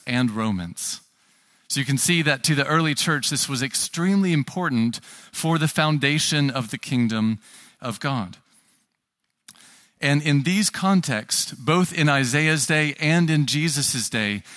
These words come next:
there were religious leaders who were really good at doing what they were doing. They were really good at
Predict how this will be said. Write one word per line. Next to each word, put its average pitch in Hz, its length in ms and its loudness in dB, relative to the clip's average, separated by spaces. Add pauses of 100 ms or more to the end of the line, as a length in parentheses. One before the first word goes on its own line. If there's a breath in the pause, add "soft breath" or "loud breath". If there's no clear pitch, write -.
(180 loud breath)
there 147 160 2
were 139 160 0
religious 151 680 0
leaders 127 600 -2 (260 loud breath)
who 165 140 2
were 151 140 2
really 190 360 2
good 185 460 2
at 143 180 0
doing 160 320 4
what 151 140 0
they 160 120 2
were 135 160 0
doing. 127 360 2
They 139 100 0
were 151 160 0
really 190 320 0
good 165 360 0
at 147 200 -4